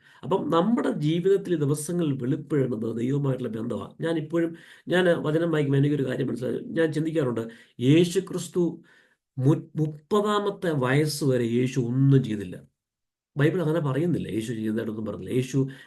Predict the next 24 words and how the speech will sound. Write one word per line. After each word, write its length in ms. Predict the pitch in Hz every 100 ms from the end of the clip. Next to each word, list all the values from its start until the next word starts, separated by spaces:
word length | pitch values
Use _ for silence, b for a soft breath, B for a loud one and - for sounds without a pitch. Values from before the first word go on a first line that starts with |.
| -
തച്ചൻ്റെ 300 | 110 135 135
മകനായിരുന്നു, 840 | 127 123 127 127 131 131 147 180 - _ _ b b
യേശു 220 | - 131 143
തൻ്റെ 240 | 135 127
കാര്യങ്ങളൊക്കെ 500 | 117 113 131 135 131
ചെയ്തു. 240 | 120 123
പക്ഷെ 240 | 123 139 151
ഞാൻ 200 | 190 190
വിശ്വസിക്കുന്നു, 520 | 175 156 147 135 110
മുപ്പത് 440 | 131 190 - 262
വർഷം 720 | - 156 143 - - 220 139 -
എന്ത് 120 | 175
ചെയ്തു? 320 | 180 113 92 - b b b 131
യേശു 340 | 147 185 -
പിതാവിനോട് 720 | 147 135 139 147 143 143 143
കൂടെ 560 | 135 131 123 139 127 - _ _ _ _ _ _ _ _ _ -
ആയിരുന്നു 480 | 113 135 156 151 151
എന്നാണ് 180 | 120 101
ഞാൻ 120 | 95
വിശ്വസിക്കുന്നത്. 520 | 90 90 85 80 - - _ _ _ _ _ _ b b -
അതാണ് 480 | 170 220 175 190
മുപ്പത് 480 | 214 165 139 185 196
മൂന്നര 520 | 190 147 165 196 202
വർഷത്തെ 760 | 190 143 143 - 185 175 180 175